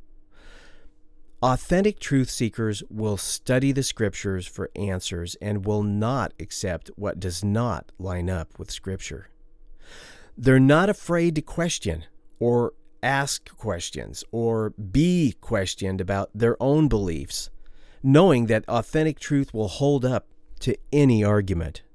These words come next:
They pay attention to that quiet voice in their head that says, "Something doesn't seem quite right about what the preacher just <laughs> said.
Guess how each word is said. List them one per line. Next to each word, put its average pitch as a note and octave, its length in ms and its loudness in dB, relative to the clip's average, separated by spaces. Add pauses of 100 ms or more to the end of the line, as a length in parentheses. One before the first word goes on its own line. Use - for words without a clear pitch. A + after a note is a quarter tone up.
(840)
They B2 140 4
pay D3+ 200 4
attention D#3 560 2
to B2+ 80 -2
that G2 280 0
quiet B2+ 440 2
voice A#2+ 380 2
in B2 80 2
their A#2+ 140 2
head A2 260 0
that F#2+ 140 -4
says, F2+ 480 -2 (800)
"Something A2+ 460 -2
doesn't F2+ 300 -4
seem F2+ 260 -4
quite - 380 -8
right F#2 380 -6
about E2+ 240 -6
what - 160 -10
the - 80 -12
preacher - 420 -8
just - 260 -8
<laughs> - 120 -6
said. - 320 -12